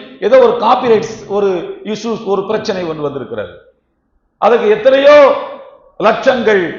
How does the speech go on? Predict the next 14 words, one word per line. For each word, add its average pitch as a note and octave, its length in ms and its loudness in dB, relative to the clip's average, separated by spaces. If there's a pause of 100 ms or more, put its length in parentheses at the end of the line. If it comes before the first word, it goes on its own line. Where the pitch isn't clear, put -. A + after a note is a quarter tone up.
(160)
அல்லது A#3 260 2
எத்தனையோ C4 360 4 (200)
மில்லியன் A#3 520 -2 (1000)
சாம்சங் B3+ 460 2
நிறுவனம் A#3 460 0
ஆப்பிளுக்கு A3 520 0 (1160)
நஷ்டஈடு A#3+ 460 2
கொடுக்க A3 280 2
வேண்டும் F#3+ 260 -2
என்பது G3 220 -4 (240)
தீர்ப்பு. A3+ 400 -8 (1400)
அத்தனை A3+ 560 -4 (320)
மில்லியன் B3+ 600 -2 (680)
பணத்தையும் F#3+ 600 0